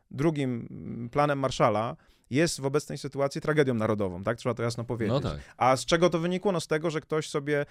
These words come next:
Speaker 1: wymyślił, że trzeba gonić komunistów z sądów i dalej ich goni i ciągle ich nie może dogonić.
Speaker 2: Tak, trochę na marginesie, jestem ciekaw pana opinii. Czy tutaj i, i, i, i Jarosław Kaczyński i Zbigniew Ziobro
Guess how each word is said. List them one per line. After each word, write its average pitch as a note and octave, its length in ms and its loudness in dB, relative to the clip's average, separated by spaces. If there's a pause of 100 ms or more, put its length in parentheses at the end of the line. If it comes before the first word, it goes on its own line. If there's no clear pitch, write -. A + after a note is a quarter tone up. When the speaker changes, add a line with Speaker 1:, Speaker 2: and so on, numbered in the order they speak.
(140)
Speaker 1:
wymyślił, C#3 360 -2
że C3+ 80 -2
trzeba C3+ 280 -2
gonić C3 240 -4
komunistów B2 500 -8
z - 20 -12
sądów B2 560 -6
i - 100 -10
dalej C3 220 2
ich B2+ 80 -2
goni C3 260 0
i C3 40 -10
ciągle B2 260 -4
ich A#2 80 -4
nie A#2 60 -6
może G#2+ 180 -6
dogonić. F#2+ 440 -8
Speaker 2:
Tak, B2+ 140 -2
trochę C#3 320 -2
na B2+ 100 -2
marginesie, G#2 720 -2
jestem E2 260 -8
ciekaw F2 320 -4
pana F2 180 -2
opinii. E2 440 -6 (440)
Czy G2 140 -2
tutaj C#3 460 0 (500)
i, G#2+ 40 -4
i, G2+ 400 -4
i, G#2 160 -4
i F2 360 0 (120)
Jarosław G#2+ 480 4
Kaczyński A#2 480 -2
i G2 60 -2
Zbigniew G#2+ 420 -4
Ziobro G#2+ 440 -2